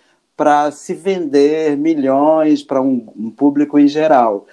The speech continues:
Então, nós temos uma música feita com uma grande inspiração, com uma grande qualidade artística, e a gente tem músicas que são feitas pra puro consumo imediato, são descartáveis.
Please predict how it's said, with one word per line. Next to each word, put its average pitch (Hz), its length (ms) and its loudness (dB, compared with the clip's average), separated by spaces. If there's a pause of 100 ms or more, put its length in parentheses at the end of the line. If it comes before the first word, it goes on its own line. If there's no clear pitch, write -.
(420)
Então, 127 220 0
nós 139 180 2
temos 151 340 2
uma 143 220 4
música 127 560 0
feita 131 500 0
com 131 240 -4 (260)
uma 131 300 4
grande 139 520 0
inspiração, 127 840 -2
com 139 180 -2
uma 131 300 2
grande 139 640 2
qualidade 120 600 0
artística, 180 640 -2 (380)
e 165 80 4
a 160 60 4
gente 180 240 0
tem 190 120 0
músicas 165 720 0 (400)
que 165 180 2
são 165 220 2
feitas 160 960 0
pra 156 220 2
puro 165 360 2
consumo 156 680 -2
imediato, 143 680 2
são 147 160 2
descartáveis. 123 920 -2